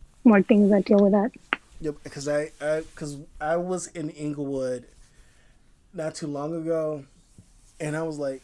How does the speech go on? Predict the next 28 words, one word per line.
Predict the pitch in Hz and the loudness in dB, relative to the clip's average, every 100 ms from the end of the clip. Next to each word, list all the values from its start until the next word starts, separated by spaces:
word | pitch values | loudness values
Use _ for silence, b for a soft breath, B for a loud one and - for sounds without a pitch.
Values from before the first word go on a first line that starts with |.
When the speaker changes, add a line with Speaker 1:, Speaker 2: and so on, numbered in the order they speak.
| _ - | _ 0
Speaker 2:
"Oh, | 330 294 - | 2 2 0
I'm | 202 233 | -6 -2
in | 226 | -2
my | 220 | -2
homie's | 214 214 214 202 | -4 -4 -4 -2
Andy's | 214 214 - | -4 -4 -4
hood." | 214 185 - _ - | -2 -2 -6 _ -10
And | 165 156 | -6 -2
then | 175 175 160 147 _ _ - | 0 0 -2 -6 _ _ -14
as | 135 | -12
soon | - 190 202 | -10 -4 -4
as | 202 180 - | -4 -6 -6
we're | 156 160 | -2 -2
passing | - 170 160 160 | -2 -2 -2 -6
the | - | -10
Forum, | - 170 151 123 - - - - - | -2 0 0 -4 -10 -20 -20 -18 -6
I | 151 | -4
see | - - 208 | -2 -2 -2
the | 196 | -2
new | 185 165 156 147 139 139 - _ _ _ _ _ _ _ - - | 0 2 2 2 0 -6 -16 _ _ _ _ _ _ _ -20 -4
football | 226 220 220 196 | 4 4 6 4
stadium | - 151 143 139 | 2 -2 -2 -2
being | 139 139 | -2 -4
built, | 135 139 131 _ - _ - _ _ _ _ _ - | -2 -2 -4 _ -20 _ -20 _ _ _ _ _ -6
and | 156 | -2
I'm | 170 | 4
like, | 196 | 8
Speaker 1:
Yeah. | 226 240 220 | 8 8 4